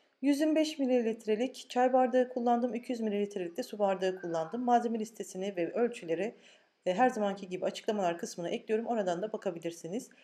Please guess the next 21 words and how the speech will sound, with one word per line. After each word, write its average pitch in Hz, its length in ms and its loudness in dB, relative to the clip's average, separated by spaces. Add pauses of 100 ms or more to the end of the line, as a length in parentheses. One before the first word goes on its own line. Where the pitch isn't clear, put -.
(180)
Ben 311 340 8
toplamda 233 760 2 (120)
üç 311 440 -2 (120)
su - 220 -2
bardağı 170 600 4
un 277 260 2
artı 233 340 2
bir 254 100 2
yemek 185 260 0
kaşığı 170 280 -6
kadar 156 340 -2
daha 190 280 -2
un 220 120 0
kullandım. 170 580 -4 (540)
Unun 320 180 6
miktarı 302 720 6 (120)
hem 302 240 6
unun 277 200 4
kalitesine 254 480 2
göre 277 220 4
değişebilir 262 560 2